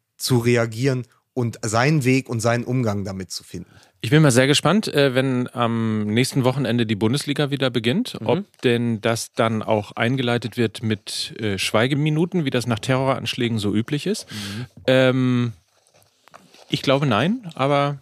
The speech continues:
Speaker 3: Ja,
Speaker 2: lasse
Speaker 3: ich,
Speaker 2: mich überraschen.
Speaker 3: ich glaube, man wird da intern, äh, drüber reden und sagen, „Ja komm, das ist dann aber doch jetzt schon zwei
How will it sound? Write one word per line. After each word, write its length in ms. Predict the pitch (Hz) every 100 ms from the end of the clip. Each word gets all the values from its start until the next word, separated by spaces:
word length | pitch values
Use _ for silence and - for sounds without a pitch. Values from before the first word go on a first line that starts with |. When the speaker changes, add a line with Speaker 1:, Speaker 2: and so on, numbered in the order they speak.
| -
Speaker 3:
Ja, 300 | - - 120
Speaker 2:
lasse 200 | 135 151
Speaker 3:
ich, 60 |
Speaker 2:
mich 120 | 147 147
überraschen. 420 | 139 131 113 98
Speaker 3:
ich 120 | 131
glaube, 260 | 139 127 135
man 200 | 127 120
wird 140 | 135
da 60 | 139
intern, 600 | 104 120 117 117 131 127
äh, 460 | - 113 113 110
drüber 340 | 113 117 113 104
reden 220 | 107 131
und 100 | 113
sagen, 200 | 110 107
„Ja 60 | 90
komm, 220 | - 107 98
das 140 | 90
ist 160 | 85 107
dann 100 | 101
aber 140 | 95
doch 180 | 90 95
jetzt 180 | 95 -
schon 160 | 95
zwei 580 | 92 - 123 67 92 92